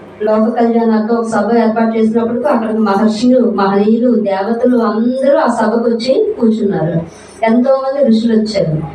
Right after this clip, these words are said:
అక్కడికి సడన్ గా గంగామాత కూడా ఆ సభకి హాజరయ్యింది. ఆమె హాజరై కూర్చున్నప్పుడు ఆమె సౌందర్యంకి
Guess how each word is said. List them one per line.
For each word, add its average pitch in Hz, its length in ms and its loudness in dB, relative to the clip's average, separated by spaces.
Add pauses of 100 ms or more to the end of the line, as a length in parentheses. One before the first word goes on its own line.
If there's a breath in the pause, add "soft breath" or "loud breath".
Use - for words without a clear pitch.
(120)
అక్కడికి 240 560 2
సడన్ 240 400 0
గా 254 60 0
గంగామాత 220 760 0
కూడా 214 200 2
ఆ 220 100 0
సభకి 208 600 -2 (100)
హాజరయ్యింది. 180 760 -2 (380 loud breath)
ఆమె 240 160 2
హాజరై 254 540 -2
కూర్చున్నప్పుడు 240 560 0
ఆమె 226 260 0
సౌందర్యంకి 240 1080 0